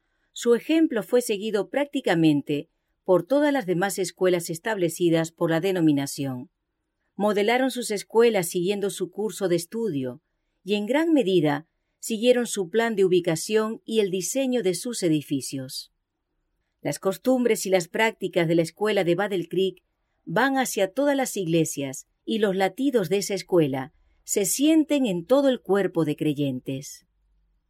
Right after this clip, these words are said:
Estos hechos deberían ayudarnos a entender mejor la declaración hecha cuando se decidió mudar el colegio de Battle Creek, desde esa ciudad hasta una granja.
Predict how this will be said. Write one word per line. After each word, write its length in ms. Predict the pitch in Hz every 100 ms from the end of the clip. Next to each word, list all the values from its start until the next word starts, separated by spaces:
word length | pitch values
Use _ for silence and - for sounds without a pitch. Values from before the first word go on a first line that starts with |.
| _ _ _ _ _
Estos 420 | 294 311 339 320
hechos 320 | 277 262 185
deberían 420 | 160 165 170 214 190
ayudarnos 600 | 170 156 185 190 180 165
a 40 |
entender 460 | 156 151 160 185 175
mejor 560 | 160 - 196 190 185 _ _ _
la 160 | - 202
declaración 720 | 190 185 175 175 170 262 247
hecha 320 | 247 - 185
cuando 240 | 170 165 160
se 180 | 185
decidió 500 | 175 196 - 170 214
mudar 560 | 202 180 165 220 226 - _ _
el 200 | 202 180
colegio 460 | 190 185 233 220 143
de 100 | 139
Battle 300 | 139 139 123
Creek, 380 | 139 139 - _ _ _ _ _
desde 240 | 208 208 285
esa 200 | 311 277
ciudad 500 | - 190 220 285 285 _ _
hasta 300 | 208 - 190
una 240 | 180 151
granja. 540 | 131 131 123 143 127